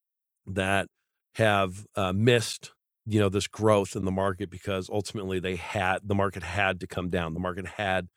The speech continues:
to correct. And if you've talked with us for any length of time, you know that the markets don't have to do anything, and they don't think, they don't feel, they just are what they are. So,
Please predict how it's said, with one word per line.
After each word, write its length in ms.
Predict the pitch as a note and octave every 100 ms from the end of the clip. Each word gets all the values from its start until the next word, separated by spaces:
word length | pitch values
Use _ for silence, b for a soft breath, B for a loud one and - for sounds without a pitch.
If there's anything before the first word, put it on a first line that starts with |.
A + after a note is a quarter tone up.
| _ _ _ _ -
to 100 | G#2+
correct. 560 | G#2 G2 F#2+ E2+ -
And 80 | F#2+
if 140 | F#2
you've 120 | F#2+ -
talked 300 | G#2+ G#2 -
with 160 | F#2+
us 220 | F#2+ F#2+
for 160 | - G2
any 140 | F#2
length 260 | F2+ F2+ -
of 80 | -
time, 460 | - C#3+ G#2 F2+ - _ _ _ -
you 140 | G#2+
know 180 | A2 G#2
that 160 | G2 -
the 60 |
markets 380 | G2 G2 F#2+ -
don't 160 | G2+ F#2+
have 100 | F2
to 100 | F#2
do 160 | F#2
anything, 380 | G2 G2 F#2 E2+
and 100 | F2
they 60 | F#2
don't 160 | G2
think, 380 | - - G#2 -
they 100 | F#2+
don't 180 | F#2+ F#2
feel, 360 | - G2+ G2
they 100 | F#2
just 240 | F#2 F#2+ F#2+
are 140 | F2+
what 100 | F#2
they 140 | F#2 F2
are. 400 | G2 F#2 E2 - _ _ _ -
So, 500 | C3+ C#3 C3+ C3